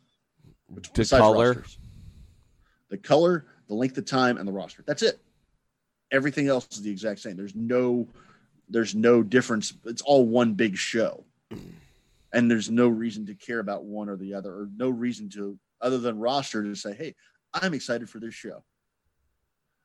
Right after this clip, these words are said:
Speaker 2: Um, why don't we change up, uh, the way the backstage interviews are done? Impacts are actually really interesting. The way they kinda do it off the cuff, looking like,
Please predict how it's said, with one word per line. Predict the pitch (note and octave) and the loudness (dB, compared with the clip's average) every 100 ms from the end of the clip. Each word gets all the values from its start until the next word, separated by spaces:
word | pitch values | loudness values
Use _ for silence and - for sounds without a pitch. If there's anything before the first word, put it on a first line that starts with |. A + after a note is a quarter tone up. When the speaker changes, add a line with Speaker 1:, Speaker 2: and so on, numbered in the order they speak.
| _ | _
Speaker 2:
Um, | A2 A#2 A2+ G2+ F#2+ - _ _ _ _ _ _ | 0 0 0 -2 -4 -8 _ _ _ _ _ _
why | G#2+ G2+ A#2+ | -8 0 0
don't | D3 G#2+ | 0 -2
we | A#2 | -6
change | - A#2 A2 G#2+ | -6 -6 -6 -2
up, | A2 - | -4 -2
uh, | A2 G#2 G2+ | -2 -2 -4
the | F#2+ G#2 | -8 -10
way | G2 G#2+ | -8 -10
the | G#2 | -10
backstage | G2 G2+ - A#2 G2+ | -10 -10 -8 -8 -6
interviews | A#2 G#2+ F#2+ | -6 -6 -8
are | F2 | -12
done? | F2 E2 E2+ _ _ - | -18 -18 -20 _ _ -2
Impacts | D3+ C#3 A#2 - | -2 0 -2 -2
are | A2+ | -2
actually | A2 - A2 | -2 -4 -10
really | A2+ A2+ | -8 -6
interesting. | A2+ G2+ F#2+ F2 F2 _ _ _ _ _ _ _ _ _ _ _ _ | -8 -10 -14 -14 -18 _ _ _ _ _ _ _ _ _ _ _ _
The | A#2 | 0
way | A#2 | 2
they | A2+ | 2
kinda | G#2 C3 A2 | 0 0 0
do | A#2 | 0
it | A#2 | 0
off | G#2+ G#2+ | -2 -4
the | G#2 | -8
cuff, | - G#2 | -8 -8
looking | A2 A2 | -10 -14
like, | A2 G#2 | -14 -14